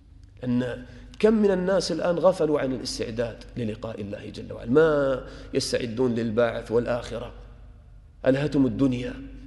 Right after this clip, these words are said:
فيخاطب نفسه بهذا، تعرف أن الأرض لله وما،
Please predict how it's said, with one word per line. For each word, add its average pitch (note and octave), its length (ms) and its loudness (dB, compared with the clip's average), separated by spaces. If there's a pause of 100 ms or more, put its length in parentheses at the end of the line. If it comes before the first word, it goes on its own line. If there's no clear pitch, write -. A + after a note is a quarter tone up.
فيخاطب F3+ 540 -4
نفسه G#3 280 -2
بهذا، E3 440 -6 (180)
تعرف A#3+ 340 -4
أن D#3+ 140 0
الأرض C#3+ 480 0
لله B2+ 320 -2
وما، B2+ 260 -2